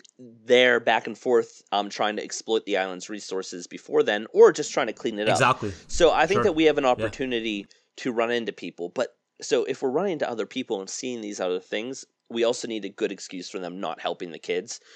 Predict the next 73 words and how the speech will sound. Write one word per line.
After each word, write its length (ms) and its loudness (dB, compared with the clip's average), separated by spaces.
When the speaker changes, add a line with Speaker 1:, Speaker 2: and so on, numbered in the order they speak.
Speaker 1:
which 180 -10
means 200 -6
they 120 -6
tend 340 -2
to 100 4
have 200 2
to 80 -2
run 160 0
into 400 -4
the 100 -10
sort 240 -6
of 100 -8
less 220 -6
than 140 -10
savory 420 -6
type. 320 -2
However, 540 6
I 100 4
don't 160 8
like 140 4
the 100 2
idea 300 4
of 100 -6
people 280 -8
being 240 -6
so 300 0
evil 380 -4
that 140 -8
they're 120 -4
not 220 -6
helping 380 -6
kids. 440 -4
I 80 0
like 200 -2
the 100 2
idea 200 2
of 100 -4
them 120 10
trying 380 4
to 60 0
help 200 0
Speaker 2:
<laughs> 20 -18
Speaker 1:
them, 240 0
but 100 2
it 100 -2
just 220 -10
not 240 -2
being 240 -6
on 220 -6
their, 180 2
like, 400 -4
like, 180 -6
top 280 0
of 60 -10
the 80 -2
list. 340 -2
So, 120 2
like, 160 0
when 120 -2
they 100 0
eventually 380 -2
lose 220 -8
sight 240 -2
of 60 -10
the 60 -10
kids 240 0
Speaker 2:
Right. 160 -2
Speaker 1:
or 40 -10
something 260 -4
like 160 -4
that, 280 2
it's 180 -12
like, 180 0